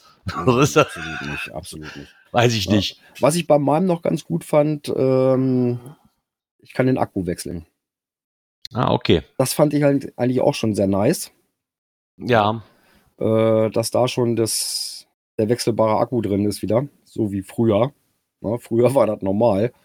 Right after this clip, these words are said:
Speaker 2: Ja, weil mit der Zeit, klar, irgendwann lässt der Akku mal nach, aber sich
Speaker 1: Ja.
Speaker 2: deswegen da gleich ein neues Handy kaufen oder teuer reparieren lassen.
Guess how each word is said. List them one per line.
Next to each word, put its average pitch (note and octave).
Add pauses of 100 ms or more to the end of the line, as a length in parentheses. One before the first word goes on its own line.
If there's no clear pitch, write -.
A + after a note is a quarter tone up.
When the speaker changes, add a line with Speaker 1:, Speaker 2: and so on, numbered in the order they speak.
(880)
Speaker 2:
Ja, A2+
weil G#2+
mit C3
der D3
Zeit, D3
klar, A#2
irgendwann C3
lässt D#3+
der F#2+
Akku F#2+
mal G2
nach, G#2+
aber A#2
sich A2+
Speaker 1:
Ja. D3+
Speaker 2:
deswegen A#2
da A#2
gleich A2+
ein A2+
neues A2
Handy C3
kaufen C3
oder A2+
teuer B2
reparieren A#2
lassen. G#2+